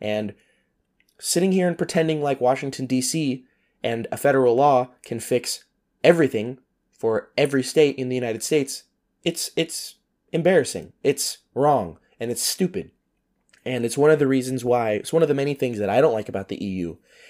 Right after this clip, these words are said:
And it breaks my heart because I love shopping local. I love buying organic,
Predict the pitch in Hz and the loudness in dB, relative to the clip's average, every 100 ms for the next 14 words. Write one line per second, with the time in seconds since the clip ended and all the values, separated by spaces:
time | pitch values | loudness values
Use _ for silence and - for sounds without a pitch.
0 | - 139 151 170 160 156 156 139 120 127 | -4 2 2 2 0 2 2 2 -2 0
1 | 113 - - _ _ _ _ _ _ _ | -2 -2 -12 _ _ _ _ _ _ _
2 | 143 170 160 165 175 156 147 - 156 139 | 6 8 10 10 10 6 -2 -2 0 2
3 | 131 120 117 113 92 85 120 131 123 156 | 0 0 0 0 -6 -4 0 2 2 0
4 | 156 143 139 131 123 - _ _ _ _ | 0 -4 -2 -4 -6 -12 _ _ _ _
5 | _ _ _ _ _ _ - 131 120 135 | _ _ _ _ _ _ 0 0 2 0
6 | 139 147 - | 2 -2 -6